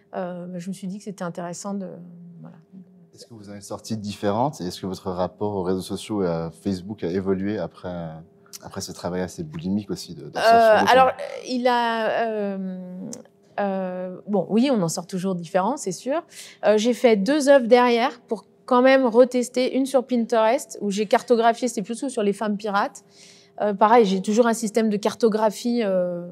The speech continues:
Speaker 1: enfin, j'ai besoin de, de une année ou deux. Euh, c'est-à-dire, ce qui m'intéresse, c'est d'aller à l'encontre de l'immédiateté des réseaux sociaux.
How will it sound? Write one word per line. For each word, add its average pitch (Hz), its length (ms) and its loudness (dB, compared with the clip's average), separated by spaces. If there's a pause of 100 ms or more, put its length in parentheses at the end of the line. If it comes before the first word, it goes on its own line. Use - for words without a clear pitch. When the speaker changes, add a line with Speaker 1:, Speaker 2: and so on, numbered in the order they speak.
Speaker 1:
enfin, 185 180 -4
j'ai 196 180 2
besoin 220 440 2
de, 214 140 0
de 180 200 -4 (140)
une 254 240 6
année 233 420 2
ou 220 140 -2
deux. 226 480 0 (460)
Euh, 190 160 2
c'est-à-dire, 226 260 4
ce - 80 -8
qui 262 120 0
m'intéresse, 247 500 4
c'est 214 260 -2
d'aller 202 460 4
à 240 120 6
l'encontre 254 480 6
de 220 80 4
l'immédiateté 214 640 2
des 214 120 -2
réseaux 196 220 -4
sociaux. 185 320 -12